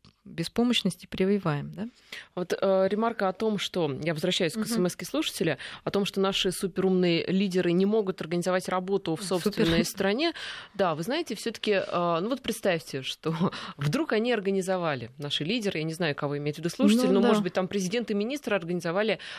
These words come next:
Speaker 2: а, работу своих подчиненных. Что это значит? Это значит, что сразу вся страна прекрасно заработала,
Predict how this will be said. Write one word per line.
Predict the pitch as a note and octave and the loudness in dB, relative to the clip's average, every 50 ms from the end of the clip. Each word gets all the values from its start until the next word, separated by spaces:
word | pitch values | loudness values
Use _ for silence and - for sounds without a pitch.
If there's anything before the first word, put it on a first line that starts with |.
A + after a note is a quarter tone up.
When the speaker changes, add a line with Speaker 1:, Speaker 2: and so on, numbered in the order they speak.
| - - - | -14 -10 -4
Speaker 2:
а, | - C#3+ C#3+ C#3+ | -2 0 0 0
работу | D#3 D#3 D#3 G#3+ B3+ B3+ - | 0 0 0 0 -2 -2 -2
своих | - - - F3+ - | -6 -2 -2 -2 -2
подчиненных. | - - - - - E3 E3 D#3 C#3+ C3 B2+ - | -2 -6 -4 -4 -2 -2 0 0 0 -2 -2 -4
Что | - - - F3+ | -4 -2 0 -2
это | D#3+ - C#3+ | -2 -2 -6
значит? | C3 - D3 C3+ B2+ - - | -8 -6 -6 -6 -6 -8 -12
Это | - C3+ D#3+ | -16 -10 -4
значит, | E3+ F3 E3 - | -2 -2 -2 -2
что | - - E3 | -4 -4 -6
сразу | - - G3 F#3+ F3 E3 | -4 -2 -2 -2 -2 -2
вся | - F#3+ F3+ | -4 -4 -4
страна | - F3 F3+ F#3+ F#3+ | -2 0 0 0 0
прекрасно | F#3 - F#3+ - F#3+ F#3 - - F#3 | 0 -2 -4 -2 -2 -2 -2 -2 -4
заработала, | E3 F#3 F#3 F#3 F#3+ F#3+ B3+ D4 - - F3+ C#3+ C3 | -2 -2 0 0 0 0 -2 -2 0 0 -2 -2 -2